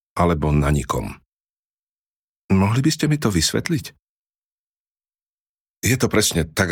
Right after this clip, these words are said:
ako som povedal. Buď záleží na každom, alebo na nikom. To je všetko.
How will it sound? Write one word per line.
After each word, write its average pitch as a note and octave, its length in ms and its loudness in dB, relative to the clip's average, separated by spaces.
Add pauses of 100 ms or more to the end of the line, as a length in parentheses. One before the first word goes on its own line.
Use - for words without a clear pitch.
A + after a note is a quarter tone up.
ako - 80 -4
som - 240 -2
povedal. B1+ 480 -2 (400)
Buď A#2 160 4
záleží F2+ 560 2
na F2+ 80 2
každom, G2 560 0
alebo E2 320 2
na E2+ 160 4
nikom. B1+ 560 -6
To G#2 160 2
je E2 80 0
všetko. - 560 -6